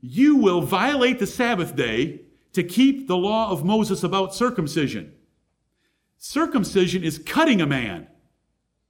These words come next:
hurting that eight-year, eight-day-old baby. And you're upset at me for making a man every whit whole on the Sabbath day? Hello?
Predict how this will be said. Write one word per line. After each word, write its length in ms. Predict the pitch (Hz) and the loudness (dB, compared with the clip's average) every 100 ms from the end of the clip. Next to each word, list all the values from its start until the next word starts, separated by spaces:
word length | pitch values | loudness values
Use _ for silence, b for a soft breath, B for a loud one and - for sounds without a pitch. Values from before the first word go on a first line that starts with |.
| _ _ _ _ _ _ | _ _ _ _ _ _
hurting 360 | - 311 277 | -2 2 2
that 160 | 185 165 | 2 0
eight-year, 480 | 196 220 202 208 214 | 0 0 0 -2 0
eight-day-old 560 | 208 214 220 226 233 233 | -2 2 2 4 2 2
baby. 460 | 294 226 110 - _ _ _ _ _ _ _ _ _ _ _ _ _ _ _ - | 2 0 -2 -10 _ _ _ _ _ _ _ _ _ _ _ _ _ _ _ -2
And 160 | 190 196 | 2 4
you're 140 | 285 | 2
upset 300 | 240 - 247 | 0 2 2
at 100 | 180 | 4
me 520 | 190 233 277 - - - | 2 2 0 -4 -20 -4
for 160 | 208 | 0
making 320 | 180 220 220 185 | 2 0 0 -2
a 80 | |
man 240 | 175 208 196 | 0 0 2
every 280 | 208 185 202 | 0 0 2
whit 220 | 196 220 | 2 0
whole 340 | 143 196 247 | 2 2 4
on 80 | 254 | 2
the 80 | 254 | 0
Sabbath 360 | 262 262 262 | 0 -4 -4
day? 300 | 277 269 285 - - _ _ _ _ _ - | -4 -2 -4 -6 -20 _ _ _ _ _ -10
Hello? 880 | 127 127 170 226 185 180 185 - | -4 0 0 0 0 -2 -4 -12